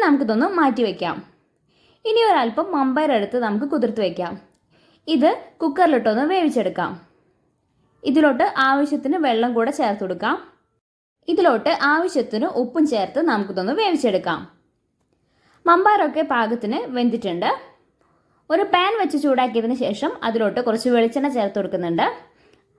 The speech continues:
കുറച്ച് കറിവേപ്പില ചേർത്ത് കൊടുത്തിട്ടുണ്ട്. ഇനി ഇതിലേക്ക് ചെറിയുള്ളി, വറ്റൽമുളക് ക്രഷ് ചെയ്തത് ചേർത്ത് കൊടുക്കുന്നുണ്ട്.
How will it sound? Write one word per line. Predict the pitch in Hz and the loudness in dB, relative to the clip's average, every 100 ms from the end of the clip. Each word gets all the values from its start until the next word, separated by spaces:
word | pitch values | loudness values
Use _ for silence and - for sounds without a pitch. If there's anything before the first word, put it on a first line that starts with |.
| _ _ 269 | _ _ -6
കുറച്ച് | 269 285 | -2 2
കറിവേപ്പില | 277 277 320 330 330 | 4 4 2 0 0
ചേർത്ത് | 277 226 220 | 0 0 -2
കൊടുത്തിട്ടുണ്ട്. | 196 202 190 180 320 - - - _ _ _ _ _ _ _ - 359 | -4 -6 -6 -2 -4 -4 -20 -20 _ _ _ _ _ _ _ -2 0
ഇനി | 480 339 | 2 2
ഇതിലേക്ക് | 240 240 208 240 427 554 - - | 2 0 -2 -4 -6 -8 -16 -4
ചെറിയുള്ളി, | 330 370 480 269 233 311 285 | 2 4 4 2 2 0 0
വറ്റൽമുളക് | 269 269 359 320 247 214 311 - | -2 0 -2 0 0 2 0 0
ക്രഷ് | 285 285 | -4 0
ചെയ്തത് | 330 214 208 392 | 0 0 -2 0
ചേർത്ത് | 294 254 247 | 2 2 2
കൊടുക്കുന്നുണ്ട്. | 202 202 185 175 220 | 0 -2 -4 -2 0